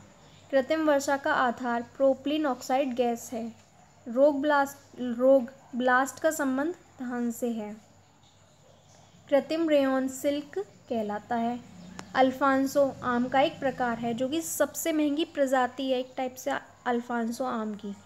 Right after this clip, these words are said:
मशरूम एक फंजाई है। सिल्क का सबसे बड़ा उत्पादक देश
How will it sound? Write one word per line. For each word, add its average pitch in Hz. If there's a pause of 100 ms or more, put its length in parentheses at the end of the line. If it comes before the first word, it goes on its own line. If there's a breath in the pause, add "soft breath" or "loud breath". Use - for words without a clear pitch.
(400 loud breath)
मशरूम 277
एक 320
फंजाई 240
है। 220 (2500)
सिल्क 302
का 339
सबसे 311
बड़ा 302
उत्पादक 277
देश 247